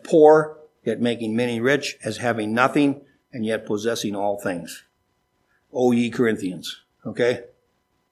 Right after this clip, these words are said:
Be joyful always. Always rejoicing.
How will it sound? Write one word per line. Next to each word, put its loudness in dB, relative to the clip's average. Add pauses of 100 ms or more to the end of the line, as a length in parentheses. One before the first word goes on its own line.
(120)
Be 2 (760)
joyful 2 (480)
always. -2 (240)
Always 0 (480)
rejoicing. -4